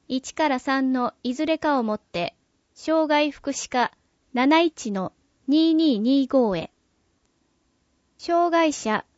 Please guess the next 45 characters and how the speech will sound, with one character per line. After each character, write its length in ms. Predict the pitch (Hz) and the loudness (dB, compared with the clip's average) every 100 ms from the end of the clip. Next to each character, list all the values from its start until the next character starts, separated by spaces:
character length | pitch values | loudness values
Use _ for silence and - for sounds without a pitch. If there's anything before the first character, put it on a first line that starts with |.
| _ | _
差 220 | _ 269 | _ -4
別 280 | 269 320 - | -2 -2 -4
解 240 | - 311 311 | -2 0 0
消 280 | 311 302 | 0 0
法 300 | 285 294 285 | 0 0 0
が 240 | 269 262 - | 2 0 -2
施 140 | - | -6
行 220 | - 277 | -2 -2
さ 160 | 269 247 | 0 -2
れ 120 | 233 | -2
ま 160 | 214 208 | -4 -8
す。 180 | - _ _ _ _ _ _ _ _ _ _ | -10 _ _ _ _ _ _ _ _ _ _
障 320 | - 320 330 | -4 0 2
害 240 | 330 330 320 | 2 2 2
を 100 | 311 | 2
理 140 | 294 | 2
由 160 | 311 311 | 0 -2
と 160 | 311 | -4
し 140 | 302 - | -6 -4
た 220 | 254 254 | -4 -4
差 180 | - 320 | -4 -2
別 260 | 320 302 233 | -2 -2 -4
を 100 | 214 | -4
な 120 | 208 | -8
く 100 | - | -10
す 140 | - | -10
た 120 | - 240 | -6 -4
め 120 | 233 | -2
の 240 | 233 226 - | -2 -4 -6
措 200 | - 311 | -6 -4
置 220 | 311 262 | -2 -2
を 60 | 220 | -2
定 300 | 226 214 208 | -4 -6 -4
め、 240 | 180 - _ _ _ _ | -6 -10 _ _ _ _
障 320 | - 302 320 | 0 2 4
害 220 | 330 330 | 4 4
の 160 | 311 311 | 4 2
あ 60 | |
る 100 | 294 | 0
人 240 | 277 - 214 | -2 -6 -6
も 260 | 185 202 - | -4 -6 -8
な 180 | 247 294 | -2 2
い 80 | 285 | 2
人 220 | - 220 | 0 -6
も、 260 | 190 190 | -6 -6